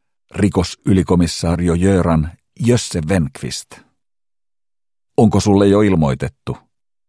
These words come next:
"Myyrmäen kauppakeskuksessa oli iso räjähdys.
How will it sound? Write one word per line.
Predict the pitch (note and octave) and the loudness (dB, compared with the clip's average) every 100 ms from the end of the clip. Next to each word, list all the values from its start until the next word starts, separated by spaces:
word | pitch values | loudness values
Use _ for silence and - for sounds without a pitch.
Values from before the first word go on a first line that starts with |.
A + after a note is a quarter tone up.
| _ _ _ _ _ _ | _ _ _ _ _ _
"Myyrmäen | - B2 C3+ G2+ G2 | 0 2 4 2 0
kauppakeskuksessa | A#2 G#2+ - E2 E2+ - - F2 - F2 | 0 0 -2 -6 -6 -8 -6 -6 -4 -2
oli | F2 F#2 | 0 0
iso | F#2 E2 | -2 -2
räjähdys. | D#2+ D2 C2+ - A1+ - | -2 -4 -6 -10 -14 -14